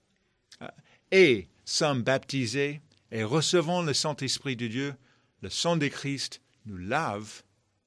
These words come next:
et nous permet de nous réconcilier avec Dieu et d'être dans son royaume.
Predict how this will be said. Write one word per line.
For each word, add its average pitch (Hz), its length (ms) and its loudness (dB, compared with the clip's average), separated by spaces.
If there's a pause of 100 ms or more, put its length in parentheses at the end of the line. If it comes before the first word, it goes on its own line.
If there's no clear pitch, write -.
(140)
et 113 100 -6
nous 110 160 -6
permet 123 680 -4 (500)
de 107 80 -8
nous 101 200 -4
réconcilier 123 960 -2 (180)
avec 98 320 -8
Dieu 143 300 -8 (920)
et 165 140 0
d'être 151 420 2
dans 147 440 -2
son 127 360 -2
royaume. 98 580 -4